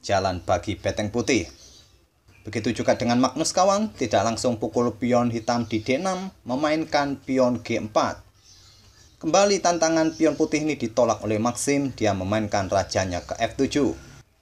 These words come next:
Dan akhirnya Magnus Carlsen pukul pion open skak. Raja ke E enam, gajah ke C lima, gajah hitam ke F enam.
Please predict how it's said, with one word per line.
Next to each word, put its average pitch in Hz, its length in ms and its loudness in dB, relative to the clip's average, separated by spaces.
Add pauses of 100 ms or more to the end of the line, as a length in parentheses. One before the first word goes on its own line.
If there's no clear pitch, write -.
Dan 92 160 -6
akhirnya 123 560 0
Magnus 95 560 -8
Carlsen 92 560 -2
pukul 87 480 -8
pion 101 480 -2
open 101 240 -4
skak. - 400 -2 (560)
Raja 107 480 -2
ke - 160 0
E 185 160 -2
enam, 185 400 -2 (560)
gajah 165 480 0
ke 131 80 -2
C 135 160 -2
lima, 131 560 0 (480)
gajah 101 320 -2
hitam 92 640 -4
ke 82 240 -4
F 110 400 -4
enam. 117 400 -2